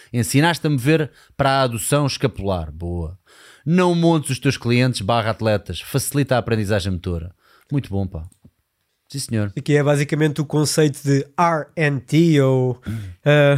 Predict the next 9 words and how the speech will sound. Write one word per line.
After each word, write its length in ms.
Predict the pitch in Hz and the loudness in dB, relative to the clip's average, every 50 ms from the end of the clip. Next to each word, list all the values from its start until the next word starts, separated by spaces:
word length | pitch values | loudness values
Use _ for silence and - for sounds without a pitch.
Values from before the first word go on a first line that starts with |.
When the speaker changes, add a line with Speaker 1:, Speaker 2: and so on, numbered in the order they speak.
| 120 - | 2 0
Speaker 2:
Reactive 840 | - 147 147 151 151 156 165 170 165 170 - 170 165 156 143 139 135 | 2 2 4 4 6 4 4 2 0 0 2 2 2 2 2 0 -2
Neuromuscular 1120 | 135 135 139 151 165 165 165 156 151 151 147 143 156 160 - - - - 151 143 143 139 131 | 0 2 4 4 4 6 4 4 2 2 2 2 2 2 2 0 0 0 2 2 2 2 2
Training. 400 | - - 160 156 170 202 226 233 | 0 0 0 0 0 -2 -6 -8
Se 260 | - - - - - | -10 -10 -6 -4 -2
deres 320 | 151 147 165 165 160 139 139 | 0 2 2 2 2 2 0
uma 200 | 165 156 160 151 | 2 2 2 2
resistência 640 | 139 131 143 165 160 - - 165 160 147 - 160 | 0 0 -2 -2 -2 -2 -2 -2 0 -2 -2 -2
numa 180 | 156 160 160 160 | -2 0 0 0
direção, 480 | 151 156 156 151 - - 165 151 139 | 0 0 -2 -2 -2 -2 -2 -4 -4